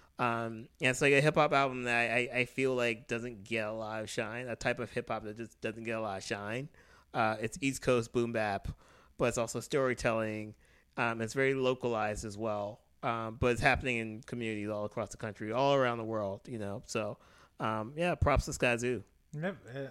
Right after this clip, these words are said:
Speaker 2: and sadly enough, it's cool to kinda have these records as testaments because Lord knows the world's changing. So at least, you know, some, someday it's like, "We were here," you know, that, that idea of just, like, leaving an artistic statement of what, you know, the, the world has gone by where it won't be forgotten.
Speaker 1: Yeah.
Speaker 2: Um,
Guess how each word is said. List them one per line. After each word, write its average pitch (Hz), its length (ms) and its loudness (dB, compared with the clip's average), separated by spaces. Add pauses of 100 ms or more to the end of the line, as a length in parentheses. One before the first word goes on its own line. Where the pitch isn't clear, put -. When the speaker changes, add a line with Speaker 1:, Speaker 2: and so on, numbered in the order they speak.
(260)
Speaker 2:
and 139 160 -10
sadly 165 320 -2
enough, 151 240 -4
it's 143 80 -8
cool 151 220 -2
to 143 80 -2
kinda 143 180 0
have 139 160 2
these 127 140 -4
records 131 300 -4
as 113 120 -10
testaments 151 400 -8
because 120 300 -10
Lord 127 240 -4
knows 127 240 -2
the 110 40 -8
world's 110 280 -8
changing. 147 400 -8
So 127 140 -6
at 107 120 -8
least, 120 360 -12 (420)
you 143 80 -6
know, 123 180 -2
some, 117 220 -6
someday 147 340 -2
it's 127 180 -8
like, 127 100 -8
"We 165 120 0
were 156 160 2
here," 117 380 -4 (120)
you 123 120 -6
know, 117 180 -4
that, 117 240 -6
that 123 140 -2
idea 113 440 -4
of 110 100 -6
just, 120 180 -10
like, - 240 -12 (360)
leaving 139 180 -2
an 131 60 0
artistic 123 360 -4
statement 120 320 -6
of 107 120 -8
what, 117 300 -4
you 127 80 -4
know, 113 180 -4 (220)
the, 120 100 -6
the 107 240 -14
world 120 280 -4
has 107 100 -6
gone 113 240 -6
by 110 320 -2
where 101 320 -6 (320)
it 113 40 -10
won't 113 180 -8
be 110 80 -10
forgotten. 113 480 -8 (840)
Speaker 1:
Yeah. 147 460 2
Speaker 2:
Um, 143 240 -8